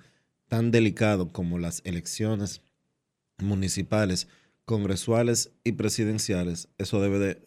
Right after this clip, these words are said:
resolverse. Para eso se están haciendo las pruebas. Para eso, capel, que es una organización internacional de procesos electorales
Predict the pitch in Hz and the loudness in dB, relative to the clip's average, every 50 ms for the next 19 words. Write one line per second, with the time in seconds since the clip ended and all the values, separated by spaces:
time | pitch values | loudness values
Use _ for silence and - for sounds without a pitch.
0 | - 85 87 92 87 - - 90 90 101 117 117 113 - - 76 - _ _ _ | -10 -6 -4 -4 -2 -2 -2 -2 0 2 2 0 0 -4 -8 -10 -12 _ _ _
1 | _ _ _ _ _ _ _ - 196 196 202 196 - - - 113 107 104 90 - | _ _ _ _ _ _ _ -2 2 2 4 4 2 2 0 0 0 0 0 0
2 | - 101 98 98 92 - 110 110 117 117 98 87 80 - - - 80 82 73 57 | 0 0 0 0 0 0 0 0 2 2 2 0 0 -2 -6 -6 -6 -6 -6 -6
3 | 55 - - - _ _ _ _ _ _ _ _ _ _ _ _ _ _ _ _ | -10 -14 -18 -20 _ _ _ _ _ _ _ _ _ _ _ _ _ _ _ _
4 | _ _ _ _ - - 98 98 98 101 120 127 123 117 - - 110 104 - - | _ _ _ _ -6 -2 -2 0 2 4 4 6 4 4 2 -2 -6 -6 -8 -12
5 | _ _ _ _ _ _ _ _ _ _ _ _ _ _ _ _ _ _ _ _ | _ _ _ _ _ _ _ _ _ _ _ _ _ _ _ _ _ _ _ _
6 | _ _ _ _ _ - 92 82 - - 131 120 104 98 90 - - - 95 90 | _ _ _ _ _ -6 -6 -4 2 4 6 6 6 4 0 -4 -8 -4 -4 -4
7 | 87 110 104 101 101 98 101 101 98 101 90 92 90 - 107 104 104 104 98 104 | -2 -2 -2 -2 0 0 -2 -2 -2 -2 -2 -2 -4 -2 -2 0 0 0 0 0
8 | 101 92 95 98 90 - 101 98 107 104 101 95 92 90 87 - - 82 - - | 0 0 0 -2 -2 -2 -4 -2 -2 -2 0 0 0 -2 -2 -4 -8 -8 -6 -6
9 | 98 90 87 - - 101 107 98 98 90 85 - 110 104 98 87 82 87 95 110 | -6 -6 -6 -6 -6 -4 -2 -2 -2 -2 -2 -2 0 0 2 0 0 -4 -6 -8